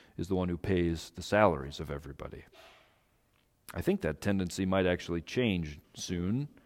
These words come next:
as pastors become commodities that are increasingly short of supply,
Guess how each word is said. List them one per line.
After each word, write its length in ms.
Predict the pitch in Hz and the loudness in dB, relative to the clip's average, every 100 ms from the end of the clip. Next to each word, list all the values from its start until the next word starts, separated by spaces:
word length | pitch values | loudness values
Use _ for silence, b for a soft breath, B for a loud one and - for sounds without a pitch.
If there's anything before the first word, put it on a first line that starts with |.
| _ _ _ _ _ _ | _ _ _ _ _ _
as 140 | 90 - | -6 -2
pastors 680 | 117 113 110 - 107 87 - b b | 6 8 8 6 0 0 -8 b b
become 340 | 101 104 101 | 0 2 2
commodities 800 | - 98 98 104 95 90 98 90 | 2 4 8 8 6 4 0 2
that 180 | 92 90 | 2 4
are 120 | 90 | 2
increasingly 920 | 101 87 - 127 - 113 98 95 92 | 0 -2 0 0 0 0 0 0 -2
short 540 | - - 120 117 104 | -4 0 4 4 2
of 200 | - 90 | -2 -4
supply, 680 | - - - 92 80 69 - | -4 -8 -4 -2 0 -2 -8